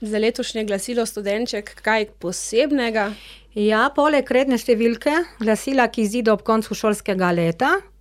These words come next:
Speaker 2: v njem so zbrani pač prispevki, ki se tekom celega leta oblikujejo, bomo izdali še posebno izdajo glasila, v katerem bodo pa zajeti opisi dogodkov, ki so se odvijali skozi celo leto v okviru praznovanja šestdesete obletnice.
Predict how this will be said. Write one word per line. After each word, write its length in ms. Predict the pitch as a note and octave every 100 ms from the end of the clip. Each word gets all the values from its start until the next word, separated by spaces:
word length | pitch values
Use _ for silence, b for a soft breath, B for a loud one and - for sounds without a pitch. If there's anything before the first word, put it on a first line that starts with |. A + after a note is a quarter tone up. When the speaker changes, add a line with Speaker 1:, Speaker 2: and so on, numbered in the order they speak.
| b b -
Speaker 2:
v 80 | A3
njem 140 | A3+ G#3+
so 120 | G3+
zbrani 360 | F#3+ G#3 G3 F3+
pač 240 | F#3+ F#3 F3+
prispevki, 480 | E3+ - G3 F#3+
ki 160 | F3+ F3+
se 180 | - F3
tekom 380 | F#3 F#3 F3 E3+
celega 360 | F#3 F3+ F3+ F3
leta 240 | F3 F3
oblikujejo, 680 | E3 E3+ B3+ C#4+ D4+ D#4 E4 B B B B
bomo 260 | A3+ C4+ C4
izdali 340 | A3 A3 A#3+ A#3+
še 280 | - A#3+ A#3+
posebno 540 | G3 - G3+ G#3+ C#4 D4+
izdajo 580 | C4 D4 D4+ D#4+ F4 F4 D4
glasila, 640 | D4+ C#4+ - D4+ D#4+ D#4 B B B B
v 120 | A#3 A3+
katerem 480 | A3+ C4+ D4 C#4
bodo 300 | B3 C4 A#3+ A#3
pa 160 | A#3
zajeti 680 | G#3+ G3+ F#3+ G3+ B3 B3+ D#4+ D#4 B B B B -
opisi 560 | F#3+ - A3+ A#3+ E4 F#4 F4+ -
dogodkov, 920 | G3 G3+ F#3+ G#3 A#3 - - E4+ F4+ -
ki 160 | D#4
so 200 | - C#4+ -
se 160 | A#3
odvijali 560 | G3 F#3 G#3 C#4+ C4+ B3+
skozi 400 | - G#3 F#3+ G3+
celo 360 | - B3+ B3+ A3
leto 300 | A3 A3 G3+
v 80 | F3
okviru 400 | - G#3 A3+ G#3+
praznovanja 760 | G3 F3+ F#3 F3+ F#3+ G3 G3
šestdesete 680 | F3 F#3 F3 F3 E3+ F3+ F3
obletnice. 840 | E3+ D#3+ D3+ D3+ C#3+ D3 - B2+